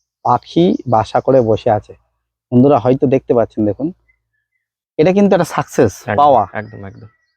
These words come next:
Speaker 1: অনেকেই, আহ, এটাকে খুব আরো ভালো, মানে মন থেকে বলা যায় যে বাগান করা, বাগানে যদি কোনো একটা পাখি এসে বাসা করে, এর মতো আনন্দ আর কিছু নেই।
Speaker 2: না, না।
Speaker 1: ও কিন্তু সেফ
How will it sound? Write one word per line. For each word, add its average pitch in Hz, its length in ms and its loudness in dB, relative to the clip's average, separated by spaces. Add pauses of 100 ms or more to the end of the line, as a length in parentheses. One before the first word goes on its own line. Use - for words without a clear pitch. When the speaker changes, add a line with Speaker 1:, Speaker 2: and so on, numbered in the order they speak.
(280)
Speaker 1:
অনেকেই, 196 560 2
আহ, 160 220 4
এটাকে 185 400 0
খুব 185 340 -6
আরো 185 340 2
ভালো, 175 440 2
মানে 165 400 2
মন 160 440 2
থেকে 226 240 2
বলা 185 280 2
যায় 180 140 2
যে 165 100 0
বাগান 165 360 0
করা, 190 340 2 (280)
বাগানে 170 320 2
যদি 190 200 2
কোনো 190 200 -2
একটা 180 320 0
পাখি 156 400 -2
এসে 170 120 0
বাসা 160 280 -2
করে, 160 360 2
এর 165 100 2
মতো 170 240 0
আনন্দ 165 300 4
আর 165 80 2
কিছু 139 240 -4
নেই। 120 140 -2
Speaker 2:
না, 101 160 -2
না। 90 160 -6
Speaker 1:
ও 143 80 0
কিন্তু 175 260 0
সেফ - 260 0